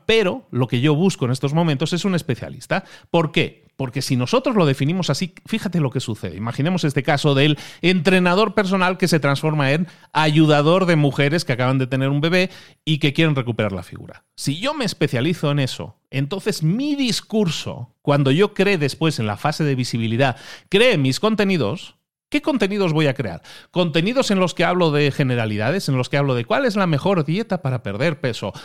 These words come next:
¿O cuál es el mejor ejercicio para perder peso? Ese contenido lo puede hacer cualquier entrenador personal.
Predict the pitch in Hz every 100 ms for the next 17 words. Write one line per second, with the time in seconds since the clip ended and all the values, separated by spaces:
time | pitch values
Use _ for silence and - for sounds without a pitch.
0 | - 156 151 196 247 254 208 180 170 143
1 | 202 214 147 123 196 202 160 139 131 127
2 | 131 131 123 113 107 - 202 254 208 175
3 | 202 147 165 175 175 147 120 180 131 120
4 | 113 156 127 - 107 349